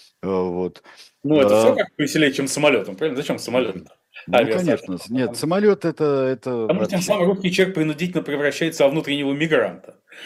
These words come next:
Speaker 2: Не, не эмигранта, хотя и в него тоже, но во, во внутреннего мигранта. А у нас и так мигрантов полно, как сказал Владимир Владимирович, десять миллионов человек. А на, на самом деле там по разным оценкам от двенадцати до четырнадцати, и это пятнадцать процентов российских трудовых ресурсов,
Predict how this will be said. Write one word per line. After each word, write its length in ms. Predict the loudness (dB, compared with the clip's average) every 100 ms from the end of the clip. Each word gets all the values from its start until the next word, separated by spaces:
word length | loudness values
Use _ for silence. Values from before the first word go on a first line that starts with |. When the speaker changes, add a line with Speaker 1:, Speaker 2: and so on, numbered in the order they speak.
| -20 -14
Speaker 2:
Не, 100 | -12
не 260 | -8 0 0
эмигранта, 500 | 2 2 0 -2 -6
хотя 280 | -6 -4 -6
и 20 |
в 80 | -2
него 240 | -2 -2
тоже, 360 | -2 -4 -6 -20 -20 -16 -4
но 220 | 0 2
во, 120 | 0
во 200 | 0 -2
внутреннего 420 | -2 -8 -6 -6
мигранта. 460 | -4 -2 -2 -2 -8
А 20 |
у 40 |
нас 180 | -8 -6
и 20 |
так 220 | 0 0 0
мигрантов 480 | 0 2 0 -6
полно, 280 | 0 0 -2
как 140 | -10 -14
сказал 220 | -4 -4
Владимир 280 | -4 -6 -6
Владимирович, 360 | -6 -8 -10
десять 220 | -8 -6 -4
миллионов 300 | -4 -4 -6
человек. 360 | -4 -4 -6 _ _ -20 -20 -6
А 100 | -6
на, 140 | -4
на 140 | -6 -4
самом 180 | -4 -2
деле 180 | -2 -2
там 180 | -2
по 100 | 0
разным 220 | 0 0 -4
оценкам 400 | -4 -4 -4 -10
от 40 |
двенадцати 440 | -4 -4 -4 -6
до 120 | -10 -8
четырнадцати, 760 | -4 -4 -4 -6 -6 -8 -10 -20 -20 _
и 60 | -6
это 140 | -6
пятнадцать 480 | -4 -4 2 2 2
процентов 460 | 0 2 0 -4 -4
российских 420 | -4 -4 -12 -12
трудовых 420 | -4 -2 -2 -4
ресурсов, 480 | -8 -6 -6 -6 -8